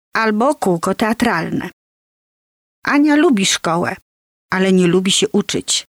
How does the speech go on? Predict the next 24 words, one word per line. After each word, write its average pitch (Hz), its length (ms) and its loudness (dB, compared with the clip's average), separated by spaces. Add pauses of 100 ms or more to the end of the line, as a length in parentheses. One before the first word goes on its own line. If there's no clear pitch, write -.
(400)
i 320 80 6
ma 277 140 4
gorsze 196 480 0
oceny 170 500 2
niż 170 260 2
jej 151 160 2
koleżanki. 165 760 -4 (1040)
Najlepsze 190 540 0
oceny 233 420 2
ma 208 180 2
z - 80 -2
muzyki, 180 640 0 (560)
bo 165 260 0
pięknie 262 520 2
śpiewa 262 540 2 (120)
i 226 100 2
gra 180 320 0
na 190 140 4
gitarze 160 540 -2
i 175 60 -4
fortepianie. - 840 -4 (880)
Marek 254 340 0
jest 202 160 0
najwyższym 202 760 2